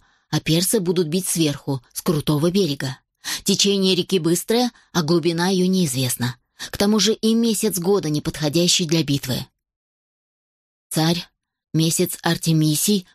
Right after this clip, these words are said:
прошёл. Уже начался Десий. А в месяце Десии македонские цари никогда не начинали войны». «А мы месяц Десий назовём вторым Артемисием», ответил царь. «Вот и всё».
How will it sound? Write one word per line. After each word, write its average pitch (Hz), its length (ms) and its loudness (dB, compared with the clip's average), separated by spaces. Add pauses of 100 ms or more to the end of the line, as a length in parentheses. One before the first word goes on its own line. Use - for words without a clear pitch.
прошёл. 185 540 0 (680)
Уже 147 220 0
начался 170 500 0
Десий. 156 560 -2 (580)
А 156 120 0
в 143 80 0
месяце 160 480 0
Десии 165 580 0 (200)
македонские 170 680 0
цари 175 300 0
никогда 185 640 -2
не 202 140 2
начинали 147 520 0
войны». 139 520 0 (1600)
«А 202 300 2
мы 226 160 2
месяц 233 600 0
Десий 175 500 0
назовём 165 400 0
вторым 175 500 0
Артемисием», 147 840 0 (220)
ответил 151 440 -2
царь. 135 360 -4 (240)
«Вот 214 240 0
и 165 60 -2
всё». 160 300 -2